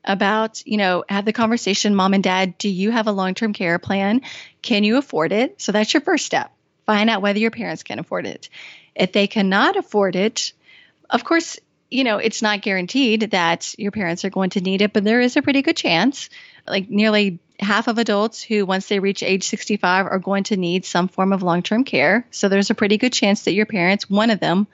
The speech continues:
will need long-term care. If you know they're not gonna be able to afford it, you either A, can start setting aside money to pay for their care, B,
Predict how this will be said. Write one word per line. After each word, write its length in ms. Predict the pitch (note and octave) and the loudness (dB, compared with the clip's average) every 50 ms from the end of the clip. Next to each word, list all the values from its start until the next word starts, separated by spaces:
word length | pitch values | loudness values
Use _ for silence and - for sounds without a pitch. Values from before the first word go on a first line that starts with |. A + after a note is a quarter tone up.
| - - - _ _ _ | -12 -20 -20 _ _ _
will 140 | - G3+ G3+ | -2 0 2
need 160 | G#3 G#3 G3+ | 2 2 0
long-term 420 | F#3 F3+ F3 E3+ F3 - - G#3 G3 | 0 0 -2 -2 -2 -4 -4 -4 -4
care. 280 | - F#3 F3+ F#3 A3 G#3+ - - - - - | -2 0 2 2 2 0 -4 -12 -20 -20 -6
If 180 | - F3+ F3 - | -6 -4 -2 0
you 100 | G#3+ A3 | 2 2
know 200 | A3+ A#3+ C4 C4+ | 2 2 2 2
they're 200 | A3+ G#3+ A3+ C#4 | 2 2 4 4
not 200 | D#4 D#4 D#4+ - | 2 2 0 0
gonna 160 | D#4+ C4+ C4 | 0 0 2
be 120 | B3+ A3 | 2 2
able 160 | G3+ F3+ F#3 F#3 | 2 0 0 -2
to 180 | - - F3+ | -4 -6 -6
afford 320 | F3 F3+ - - - - G3 | -8 -8 -8 -10 -8 -6 -4
it, 260 | A3 B3+ C#4 - - _ _ _ _ _ _ _ _ _ _ _ | -4 -4 -6 -8 -14 _ _ _ _ _ _ _ _ _ _ _
you 160 | - A3 G#3+ | 0 0 0
either 340 | - G3+ G3 G3 F#3+ G3 F#3 - | 2 0 0 2 2 2 0 0
A, 440 | - F#3 F3+ F3+ F3 F3+ A3 D4 G4 - _ _ _ _ _ _ _ _ _ _ _ _ | 0 -2 -2 -2 0 0 0 0 0 -2 _ _ _ _ _ _ _ _ _ _ _ _
can 160 | - A3 G3+ F#3 | -2 -2 -2 -2
start 440 | - - F#3 G3+ E3 F3+ - - _ _ _ _ _ _ _ _ | -2 0 0 2 2 0 -2 -4 _ _ _ _ _ _ _ _
setting 420 | - - - G#3 G3 G3+ G#3 G#3 | -14 -4 0 2 2 4 4 4
aside 300 | G3+ G3+ - G#3+ G3+ G3+ | 2 4 4 4 4 4
money 480 | G3 F#3 F#3 F#3 F#3+ G3 A#3 D4 F#4+ - _ _ _ _ _ _ _ _ _ | 4 4 4 2 2 2 2 0 0 -2 _ _ _ _ _ _ _ _ _
to 120 | - - A3 | -4 -2 0
pay 200 | - B3 F#3 F#3 | 0 0 -2 0
for 160 | - - G3+ | -2 -2 0
their 160 | G3 G#3 G3+ | 0 0 0
care, 520 | G3+ - - F3+ E3+ E3+ F3+ G#3 C4 E4+ - _ _ _ _ _ _ _ _ _ _ _ - | -2 -4 -4 -2 0 0 0 0 0 -2 -4 _ _ _ _ _ _ _ _ _ _ _ -6
B, 520 | - A#3 A#3+ C#4 C#4 A#3 A3 A#3 C#4 D4+ | -2 0 0 2 2 2 2 0 0 -2